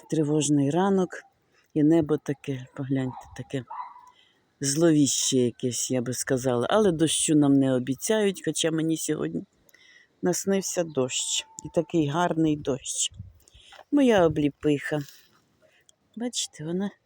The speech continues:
гарненька стоїть, хоч її обламали оцю верхівочку оцю, але вона стоїть живенька.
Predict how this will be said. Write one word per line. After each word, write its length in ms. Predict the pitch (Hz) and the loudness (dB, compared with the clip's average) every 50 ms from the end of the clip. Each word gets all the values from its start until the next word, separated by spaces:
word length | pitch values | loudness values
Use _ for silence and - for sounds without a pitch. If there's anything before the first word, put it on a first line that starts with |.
| _ _ _ _ _ _ _ _ _ _ _ _ - | _ _ _ _ _ _ _ _ _ _ _ _ -8
гарненька 680 | 240 240 202 156 156 156 156 156 156 156 - - 151 | -6 -4 0 2 2 4 4 4 4 2 0 -2 -6
стоїть, 640 | - - - - 160 156 151 151 151 - - - - - - - | -6 -6 -4 -2 0 2 2 2 2 0 -2 -10 -12 -12 -8 -2
хоч 220 | - 160 - - | -2 0 0 2
її 200 | 170 160 151 151 | 2 2 4 4
обламали 600 | 151 143 143 143 143 143 147 143 139 135 135 143 | 4 2 2 0 0 0 0 0 0 0 0 2
оцю 360 | 139 139 - - - 151 147 - _ _ _ _ _ _ _ - - - _ _ - | 0 0 0 -2 0 0 0 0 _ _ _ _ _ _ _ -20 -20 -20 _ _ -4
верхівочку 840 | 156 151 - - - - 214 226 226 196 190 185 - - - - 170 | -4 -4 -4 -4 -8 -4 -2 -2 -2 -2 -4 -4 -4 -6 -6 -4 -4
оцю, 520 | 175 175 170 - - - - 175 170 165 - - - - - - - - | -4 -4 -4 -8 -10 -8 -6 -6 -6 -6 -8 -8 -8 -6 -6 -6 -4 -2
але 140 | - 269 254 | 0 0 0
вона 240 | 214 185 180 170 156 | 0 0 0 0 0
стоїть 460 | - - - - 151 156 160 165 156 | 0 0 0 0 2 2 2 0 0
живенька. 600 | 151 151 143 135 135 139 147 147 - - - - | -2 0 2 4 4 4 4 2 0 0 -4 -6